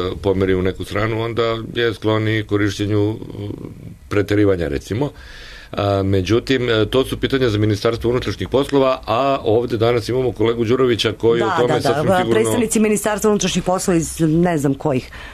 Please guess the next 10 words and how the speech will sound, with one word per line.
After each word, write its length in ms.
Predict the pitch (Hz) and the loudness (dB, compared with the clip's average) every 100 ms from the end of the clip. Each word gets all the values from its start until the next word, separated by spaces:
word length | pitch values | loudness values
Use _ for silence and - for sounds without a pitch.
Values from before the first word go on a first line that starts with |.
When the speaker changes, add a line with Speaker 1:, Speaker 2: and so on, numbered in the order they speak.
| - | -4
Speaker 2:
razloga, 640 | 147 147 143 151 139 139 | -2 0 0 0 0 0
nadam 400 | 135 156 156 139 | 2 2 0 0
se 180 | 117 - | 0 0
opravdanih, 640 | 127 - 139 127 131 131 - - - - | -2 -2 -2 0 0 -2 -6 -18 -18 -12
danas, 560 | - 143 135 135 - - | -2 0 2 0 -4 -2
e, 40 | 143 131 117 92 - - 135 | 0 2 0 -2 -6 -2 2
nisu 520 | 160 139 - - 127 120 | 4 2 2 0 0 0
ovde 260 | 139 143 | 0 0
sa 160 | 151 139 | 0 2
nama, 380 | 131 165 202 | 2 2 2